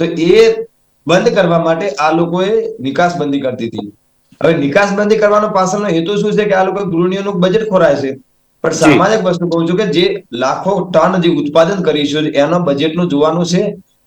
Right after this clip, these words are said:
Speaker 1: કે ગૃહિણી જે રોજની બે કે ત્રણ ડુંગળી ખાતી હોય છે દસ પાંચ રૂપિયાની, એનું બજેટ જોવાનું હોય છે. હવે એમાં વસ્તુ કેવી બની છે કે ગૃહિણીના બજેટના પાછળ, એ પડદા પાછળની અંદર ખેડૂતને ખતમ કરવાનો કાસો રચાઈ રહ્યો છે સરકાર દ્વારા.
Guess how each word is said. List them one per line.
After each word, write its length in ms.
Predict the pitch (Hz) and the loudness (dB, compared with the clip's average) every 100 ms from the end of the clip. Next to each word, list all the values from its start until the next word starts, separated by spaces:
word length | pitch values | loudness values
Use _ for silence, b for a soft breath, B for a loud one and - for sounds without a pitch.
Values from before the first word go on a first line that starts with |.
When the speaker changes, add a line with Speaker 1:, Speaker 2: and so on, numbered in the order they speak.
| - | -2
Speaker 1:
કે 80 | 185 | 0
ગૃહિણી 420 | 135 156 170 196 170 | 2 2 2 2 0
જે 80 | 165 | 0
રોજની 360 | 156 160 180 175 | 0 0 0 0
બે 140 | 156 | 0
કે 140 | 160 180 | -2 -2
ત્રણ 200 | 156 165 | -2 0
ડુંગળી 320 | 165 160 170 165 | 0 0 0 -2
ખાતી 300 | 180 180 165 | -4 -2 0
હોય 140 | 151 | 0
છે 120 | 139 | -2
દસ 200 | 139 147 - | -4 -4 -4
પાંચ 220 | 147 143 | -6 -6
રૂપિયાની, 440 | 135 117 135 151 151 147 | -6 -2 0 -2 -2 0
એનું 220 | 175 180 | 2 4
બજેટ 240 | 143 143 123 | 2 0 0
જોવાનું 300 | 120 113 110 | 0 0 -2
હોય 140 | 107 107 | -4 -6
છે. 80 | 110 - B B - | -8 -12 B B 0
હવે 100 | 175 | 2
એમાં 200 | 202 226 175 | 4 4 4
વસ્તુ 240 | 165 220 | 2 4
કેવી 220 | 233 226 185 | 4 4 4
બની 200 | 180 165 | 4 4
છે 160 | 165 170 170 _ - | 2 0 -4 _ -4
કે 80 | 196 | -2
ગૃહિણીના 480 | 151 160 175 214 214 | 2 4 4 4 2
બજેટના 420 | 170 175 185 196 202 165 | 2 2 0 0 0 2
પાછળ, 360 | 160 202 165 131 - _ _ - | 2 2 0 -2 -8 _ _ -4
એ 60 | 175 | -2
પડદા 320 | 175 160 196 190 | 0 0 0 0
પાછળની 340 | 170 165 180 170 | -2 0 -2 -2
અંદર 120 | 143 | -4
ખેડૂતને 340 | 127 165 170 190 | -2 -2 -2 -4
ખતમ 320 | 165 175 175 | -6 -4 -2
કરવાનો 360 | 165 160 165 180 | 0 0 0 -2
કાસો 360 | 160 151 170 | -4 -2 0
રચાઈ 300 | 139 135 123 | 0 -2 -4
રહ્યો 120 | 123 135 | -4 -2
છે 140 | 190 | -2
સરકાર 380 | 185 180 175 147 | 0 0 2 2
દ્વારા. 280 | 120 117 110 | 0 -2 -2